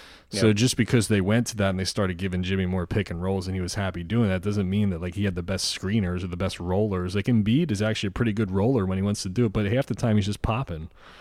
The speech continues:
Speaker 2: Mm-hmm.
Speaker 1: You know, you don't, they don't need him popping to the, to the three-point line.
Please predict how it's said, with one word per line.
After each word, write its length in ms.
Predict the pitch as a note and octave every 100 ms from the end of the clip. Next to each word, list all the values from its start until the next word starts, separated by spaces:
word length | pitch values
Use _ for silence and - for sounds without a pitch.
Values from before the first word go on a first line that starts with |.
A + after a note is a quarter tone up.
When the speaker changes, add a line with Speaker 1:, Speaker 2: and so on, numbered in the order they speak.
| - - -
Speaker 2:
Mm-hmm. 260 | A2+ G2 E2+ - B2+
Speaker 1:
You 100 | B2
know, 60 |
you 100 | C3+
don't, 160 | C#3+ A#2
they 80 | C#3+
don't 180 | D#3+
need 180 | C#3 E3+
him 160 | C#3+ G2
popping 400 | - F#2 G2+ F#2+
to 100 | -
the, 220 | F2+ E2 -
to 80 | G#2
the 140 | E2+
three-point 480 | - G2 F#2+ E2+ D#2
line. 240 | D#2+ D#2